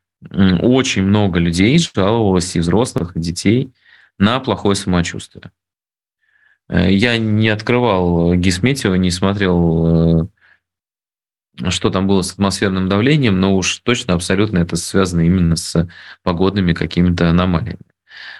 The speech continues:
А, потому что не может, э, в таком количестве, м,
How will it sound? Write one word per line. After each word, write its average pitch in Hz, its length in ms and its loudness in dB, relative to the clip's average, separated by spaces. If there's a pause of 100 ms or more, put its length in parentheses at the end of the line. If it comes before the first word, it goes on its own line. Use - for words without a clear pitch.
(140)
А, 82 220 2
потому 85 420 -2
что 85 600 0
не 95 140 2
может, 87 480 0
э, - 60 -12
в 80 1000 -6
таком 87 300 0
количестве, 87 720 -2 (460)
м, 80 460 -2